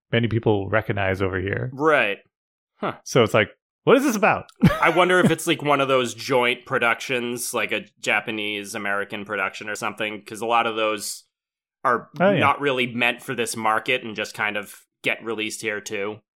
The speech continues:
Speaker 2: Um,
Speaker 1: And is McIntyre playing the character s-, like Seiya, or who has to, who has to protect the goddess?
Speaker 2: I,
Speaker 1: If so,
Speaker 2: I would
Speaker 1: why is
Speaker 2: assume.
Speaker 1: that, why is he getting lower billing if he's
Speaker 2: Exact-,
Speaker 1: the main character? I
Speaker 2: exactly.
Speaker 1: don't, I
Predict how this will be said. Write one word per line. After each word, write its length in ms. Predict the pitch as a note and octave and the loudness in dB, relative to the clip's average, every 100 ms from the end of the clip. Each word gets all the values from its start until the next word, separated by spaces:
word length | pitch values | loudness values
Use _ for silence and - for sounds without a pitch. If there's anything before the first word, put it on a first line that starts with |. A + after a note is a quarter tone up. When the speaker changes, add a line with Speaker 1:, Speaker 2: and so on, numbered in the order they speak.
| _ _ _ _ | _ _ _ _
Speaker 2:
Um, 340 | - G2 F#2+ F#2 | -8 -6 -4 0
Speaker 1:
And 100 | C#3 | 2
is 140 | B2+ | 2
McIntyre 580 | A#2+ C3 D3 E3 D#3+ D3+ | 2 0 0 -2 0 -2
playing 320 | - C3 C3+ | 0 0 0
the 80 | B2 | -2
character 380 | - A#2+ - G#2 | -2 -4 -2 -4
s-, 300 | G2 - - | -4 -10 -12
like 280 | E3+ G#2+ - | -6 -6 -6
Seiya, 640 | - - G#2+ B2 C#3 C#3+ C3 | -12 -4 -2 0 -2 -4 -6
or 220 | - G#2 - A2 | -10 -8 -8 -6
who 60 | |
has 240 | G#2+ G#2+ - | -4 -4 -6
to, 100 | F2+ | -8
who 140 | G#2 G2+ - - | -8 -8 -12 -10
has 120 | G#2+ | -10
to 60 | A#2 | -10
protect 280 | - G2+ - | -6 -4 -2
the 60 | |
goddess? 500 | D#3 E3 G#3 - - - | -2 -2 -4 -8 -6 -2
Speaker 2:
I, 80 | D3+ | 0
Speaker 1:
If 140 | - | 0
so, 160 | - F#3 | 2 4
Speaker 2:
I 60 | C3 | 6
would 180 | C#3 | 2
Speaker 1:
why 200 | - D#3+ | 2 4
is 140 | D#4+ D3+ | 6 6
Speaker 2:
assume. 220 | G#2 G2+ E3+ | 2 -6 -8
Speaker 1:
that, 160 | - _ _ _ _ _ | -10 _ _ _ _ _
why 220 | - D#3 | 0 4
is 140 | F3+ - | 4 4
he 120 | F#3+ | 4
getting 400 | E3 E3 D#3 C3+ - _ _ _ - | 4 4 0 -4 -10 _ _ _ 2
lower 320 | A#2+ A3+ D#3 | 4 6 6
billing 420 | G#2 A2 C#2 E2 | 4 2 2 2
if 140 | F3+ E3 | 2 2
he's 40 | D3 | 4
Speaker 2:
Exact-, 200 | F#3 E3 | 4 4
Speaker 1:
the 40 | |
main 200 | D#3+ F#3 | -2 -2
character? 240 | F3+ A3+ F#3+ | 0 0 0
I 20 | |
Speaker 2:
exactly. 480 | C#3+ D#3 D#3 - | 2 4 6 4
Speaker 1:
don't, 60 | |
I 20 | - | 2